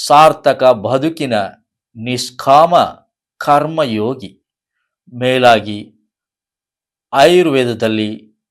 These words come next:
ಪರಿಣಿತರು, ಅಭಿನವ ಧನವಂತ್ರಿ ಎಂದೇ ಜನಪ್ರಿಯರು. ಚಿತ್ರದುರ್ಗ ಜಿಲ್ಲೆಯ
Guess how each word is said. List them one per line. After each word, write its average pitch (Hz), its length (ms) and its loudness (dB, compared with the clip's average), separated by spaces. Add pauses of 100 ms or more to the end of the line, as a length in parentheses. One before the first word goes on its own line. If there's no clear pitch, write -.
(260)
ಪರಿಣಿತರು, 117 680 -6 (1040)
ಅಭಿನವ 131 760 4
ಧನವಂತ್ರಿ 147 680 2
ಎಂದೇ 151 560 0 (180)
ಜನಪ್ರಿಯರು. 113 840 -6 (880)
ಚಿತ್ರದುರ್ಗ 147 680 -2 (920)
ಜಿಲ್ಲೆಯ 127 640 0